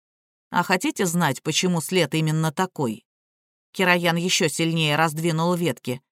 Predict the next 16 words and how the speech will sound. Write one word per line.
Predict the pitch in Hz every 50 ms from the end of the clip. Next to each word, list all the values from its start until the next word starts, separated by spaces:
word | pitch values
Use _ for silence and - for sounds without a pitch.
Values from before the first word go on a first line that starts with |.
| _ _ _
«Смотрите | - - - 202 214 214 202 160 - 147
туда. | 139 - 156 139 131 120 - - _ _ _ _ _ _ _ _ _ -
Видите?» | 160 180 220 220 185 147 - - 127 135 _ _ _ _ _ _ _ _ _ _ _ _ _ _ _ _ _ _ _ _ _ _ _ _ _ _ -
Никита | 175 185 196 185 285 294 - 233
увидел | 214 202 196 180 214 262 233 208 214 196
в | 180 -
сумрачной | - - 240 247 226 202 180 165 - - - 185 185
тени | 180 - 190 190 196 202 190 180
ветвей | 165 175 175 - 208 208 269 285 262
что-то | 226 - - 233 240 - 233
тёмное, | 220 - - - 220 185 156 143 131 127 127 127 127 120 - - - - - -
ощутил | - 180 175 - - 185 180 - 269 262 214
запах | 156 175 220 214 - 190 175
сырости | - - - 247 254 233 208 - - - 214
и | 214 214 202
гнили. | 185 180 196 196 196 170 143 123 120 113